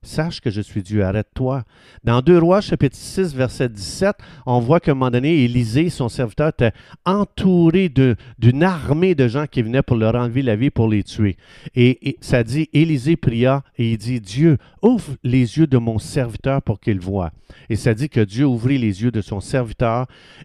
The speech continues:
et le serviteur a vu que la montagne était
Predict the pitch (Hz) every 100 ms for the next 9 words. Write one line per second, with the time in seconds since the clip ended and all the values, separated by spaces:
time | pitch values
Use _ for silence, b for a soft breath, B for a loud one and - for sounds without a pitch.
0 | - 123 127 - b - 113 117 - 139
1 | 120 156 143 123 110 143 - 117 113 120
2 | 117 - 147 143 113 -